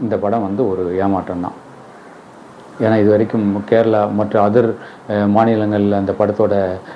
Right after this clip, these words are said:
ரிசல்ட்டுகள் பார்க்கும்போது இது ஒரு மிகப்பெரிய ஒரு கமர்ஷியல் படம் அப்படிங்கிறதுல வந்து எந்த மாற்றமும் இல்ல. அது, அஹ், கொண்டாடுறாங்க, அதாவது ஆடியன்ஸ் கொண்டாடுறாங்க. ஒரு திரைப்படம் அப்படிங்கிறது வந்து இதுல, அஹ், தளபதி, எ-, எனக்கு தெரிஞ்சு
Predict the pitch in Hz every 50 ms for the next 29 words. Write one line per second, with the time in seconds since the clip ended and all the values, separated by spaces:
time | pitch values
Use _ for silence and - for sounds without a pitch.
0 | - - - 113 107 - 123 107 101 117 104 104 101 98 - 104 104 104 107 101
1 | 101 107 110 127 151 165 - - - - - - - - - 107 101 101 101 95
2 | 95 92 95 98 98 95 98 101 107 110 120 98 - 127 123 127 127 117 107 101
3 | 98 - - 104 110 117 - - 113 101 98 101 104 101 95 - - - 113 107
4 | 98 110 107 104 101 101 98 101 95 95 101 104 101 110 101 92 87 85 - -
5 | - - - - 107 104 101 110 117 117 104 104 110 107 - 117 110 107 95 98
6 | 117 139 - - - - - - - - - - - - 110 107 104 104 101 98
7 | 95 98 107 113 113 - - - - 135 120 101 - 123 120 131 135 127 120 113
8 | 107 101 98 101 - - - - 110 104 107 113 120 113 110 117 123 120 110 104
9 | - - 107 107 104 101 104 98 95 - 113 107 104 104 - - 107 127 135 135
10 | 139 135 135 131 120 110 117 120 120 120 117 113 117 113 113 113 117 107 98 107
11 | - - - - - - - - - - - - - - - - - - 160 135
12 | 139 131 135 156 170 165 - - - - - - - - - 107 104 107 104 -
13 | 127 120 147 151 165 160 143 151 147 - - - - 139 123 117 113 113 110 110
14 | 110 113 120 117 107 104 127 123 143 151